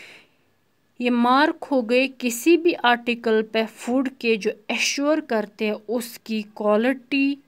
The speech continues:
मतलब क्वालिटी क्या है फूड प्रोडक्ट की जो प्रिस्क्राइब होती है Bureau of Indian Institution।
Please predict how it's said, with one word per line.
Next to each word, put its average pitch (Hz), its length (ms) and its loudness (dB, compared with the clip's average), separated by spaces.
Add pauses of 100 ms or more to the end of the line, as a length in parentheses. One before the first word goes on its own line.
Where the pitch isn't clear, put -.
(160)
मतलब 220 200 -2 (120)
क्वालिटी 269 500 2
क्या 269 200 -2
है 269 180 -4
फूड 233 340 -8
प्रोडक्ट 214 520 -2 (100)
की 240 240 -6 (320)
जो 202 320 -4
प्रिस्क्राइब 262 680 -2 (140)
होती 202 340 -8
है 190 360 -8
Bureau 254 600 -2
of 196 240 0 (300)
Indian 226 520 -4 (140)
Institution। 190 760 -12